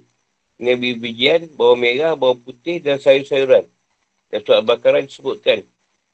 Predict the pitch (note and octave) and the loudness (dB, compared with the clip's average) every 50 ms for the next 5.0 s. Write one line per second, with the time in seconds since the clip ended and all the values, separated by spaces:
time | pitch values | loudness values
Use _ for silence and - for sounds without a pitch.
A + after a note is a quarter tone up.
0 | _ _ _ A#2 A#2 B2+ D3 D3+ D3 - A2 - - C3 C3 D3+ D#3 D3+ C3 A#2+ | _ _ _ -6 -6 -6 -8 -6 -4 -4 -4 -2 -4 -4 -2 -2 -2 -2 -2 -2
1 | A#2+ B2+ C3+ C#3 C3 C3+ C3+ - - D#3+ D3 C#3 C#3 C#3 C3+ B2+ C#3+ C3+ - - | -4 -4 -2 -2 0 0 -2 0 -2 -4 -4 -2 -2 -4 -2 0 0 -2 -2 -2
2 | C3+ C3+ C3+ C3+ - C#3 B2+ B2+ C3+ - - C#3 C3 C3+ C3 C3 B2+ C3 A#2+ G#2+ | -2 -2 -2 0 0 -2 0 0 -4 0 0 0 2 4 2 4 4 2 0 -2
3 | G#2+ G#2+ _ _ _ _ _ _ _ _ _ _ _ _ _ _ _ _ _ - | -6 -14 _ _ _ _ _ _ _ _ _ _ _ _ _ _ _ _ _ -12
4 | F#2+ G2 A2 G#2 - B2 B2 C3+ B2 B2 A#2+ A2 A2+ G#2+ G2+ A2 G2 - _ E2+ | -2 -2 -2 0 2 2 4 4 4 4 0 0 -4 -2 -2 -2 -2 -2 _ -16